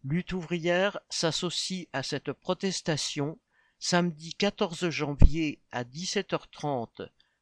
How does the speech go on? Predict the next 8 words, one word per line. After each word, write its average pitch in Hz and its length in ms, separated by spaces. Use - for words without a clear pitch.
place 160 400
Jean 160 300
Ferrat 147 580
à 123 160
Paris, 160 540
au 143 140
métro 185 540
Ménilmontant, 160 920